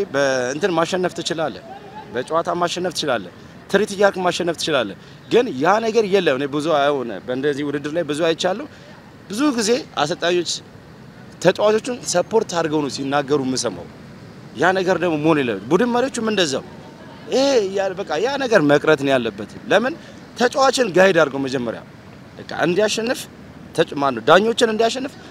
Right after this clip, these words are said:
ተጫዋችን እዚህ ጋር መምራት፣ መ-፣ መምራት ያለብህ አንተ ነህ። ስለዚህ ተጫዋችን ተ-፣ ተጫዋችን ደግፈ መናገር ሳይሆን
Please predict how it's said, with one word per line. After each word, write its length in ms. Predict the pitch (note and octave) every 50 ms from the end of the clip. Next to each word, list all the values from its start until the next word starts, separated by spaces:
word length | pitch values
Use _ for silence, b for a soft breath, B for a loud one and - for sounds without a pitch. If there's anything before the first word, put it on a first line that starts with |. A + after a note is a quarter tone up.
| B B -
ተጫዋችን 400 | G3 G#3+ - D4+ A3+ - G#3 G3
እዚህ 160 | E3+ F3 F#3
ጋር 140 | F#3 F3 D#3+
መምራት፣ 340 | D#3 D#3+ E3 E3 E3 D3+ C#3 A2
መ-፣ 200 | B2+ C#3 C3 A2+ A#2+
መምራት 320 | C#3 D#3+ F3+ F#3 F#3+ F#3
ያለብህ 320 | F#3+ G3 G3+ A3 - - - A2
አንተ 200 | B2 D3+ D3+ D3+ D3
ነህ። 140 | A#2 F#2 F2 - - - - - - - - - -
ስለዚህ 340 | - - D#3 F3+ F#3+ D3+ - - - - -
ተጫዋችን 480 | - C3 C3 C3 C#3+ D3+ D#3 - F3 F3+ E3+ - -
ተ-፣ 160 | - C#3+ C3+ C3+ C3 - - - -
ተጫዋችን 480 | - D3 C#3+ - F3+ F#3 E3+ F#3 F#3+ D#3+
ደግፈ 320 | D3 E3+ D#3+ C#3 G3 F3 F3 G3 F#3
መናገር 480 | D#3 D#3 D#3 E3 E3 E3 D#3 F3 E3
ሳይሆን 260 | D#3+ F#3 G3+ C4 -